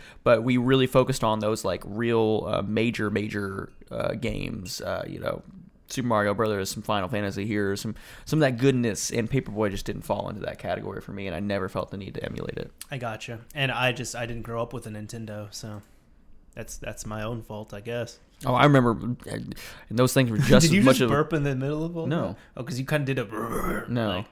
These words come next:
Speaker 2: okay.
Speaker 1: No, no, no, no, no.
Speaker 2: All right.
Speaker 1: I ain't Rickin' over here.
Speaker 2: <laughs>
Speaker 1: But yeah, no, uh, it, I remember the Nintendo. It was so bittersweet, you know, good console, fun games, but yes, there
Speaker 2: Mm-hmm.
Speaker 1: was the trials and tribulations with getting games running that is as notorious as it gets.
Speaker 2: For sure.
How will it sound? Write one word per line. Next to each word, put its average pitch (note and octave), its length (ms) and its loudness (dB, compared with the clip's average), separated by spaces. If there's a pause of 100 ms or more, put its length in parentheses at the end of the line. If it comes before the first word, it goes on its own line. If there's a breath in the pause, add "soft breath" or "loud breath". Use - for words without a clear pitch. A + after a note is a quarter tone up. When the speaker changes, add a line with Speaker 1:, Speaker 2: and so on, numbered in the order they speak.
Speaker 2:
okay. G#2 340 -12
Speaker 1:
No, F#2+ 220 -2
no, F2 160 -2
no, C2+ 100 -4
no, C#2 160 -6
no. A1+ 100 -4
Speaker 2:
All G#1+ 60 -6
right. - 200 -8 (260)
Speaker 1:
I G#2+ 120 -2
ain't C3 140 4
Rickin' A2+ 240 0
over F2+ 160 2
here. F2 240 -2 (420)
Speaker 2:
<laughs> - 480 -10
Speaker 1:
But C#3+ 120 8
yeah, D#3 160 12
no, C3+ 180 10
uh, B2+ 80 10 (200)
it, B2+ 300 4 (560)
I A2 240 4
remember A#2 300 4
the G#2+ 60 0
Nintendo. G2+ 540 0
It G2+ 40 2
was G2 160 0
so C3+ 140 6
bittersweet, A#2 460 4
you G#2 60 0
know, F#2 260 -2 (500)
good B2 160 2
console, A2 420 2
fun A2+ 220 -4
games, G2 320 -4
but E2+ 140 -4
yes, - 300 -4
there F#2+ 180 0
Speaker 2:
Mm-hmm. F#2 80 -2
Speaker 1:
was F#2+ 220 -2 (120)
the G2 200 -2
trials G2 440 2
and G#2+ 80 -8
tribulations G#2+ 560 -6
with - 140 -14
getting - 220 -6
games G2 260 -4
running F#2 260 -4
that - 120 -6
is - 140 -10
as - 160 -8
notorious - 600 -4
as - 120 -10
it - 80 -14
gets. - 360 -12
Speaker 2:
For - 60 -10
sure. G#2+ 320 -8